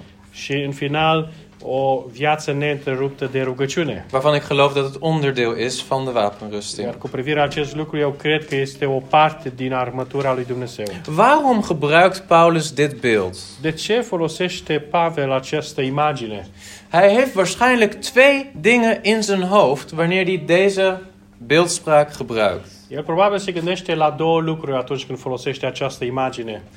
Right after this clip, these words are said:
Speaker 2: Allereerst zit Paulus, wanneer hij dit schrijft, zelf gevangen.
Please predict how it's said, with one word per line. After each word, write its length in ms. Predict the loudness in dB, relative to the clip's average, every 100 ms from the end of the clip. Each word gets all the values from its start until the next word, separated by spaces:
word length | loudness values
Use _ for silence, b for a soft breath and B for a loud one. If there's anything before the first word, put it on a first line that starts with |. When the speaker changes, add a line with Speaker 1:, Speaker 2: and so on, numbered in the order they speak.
| b b b
Speaker 2:
Allereerst 840 | 2 4 4 4 6 6 2 -4 -2
zit 260 | 2 2
Paulus, 520 | 4 6 6 6 0
wanneer 300 | 0 2 2
hij 100 | 0
dit 180 | 0 -2
schrijft, 520 | -4 2 6 6 4
zelf 480 | -2 2 4 2 0
gevangen. 540 | -10 0 2 2 -2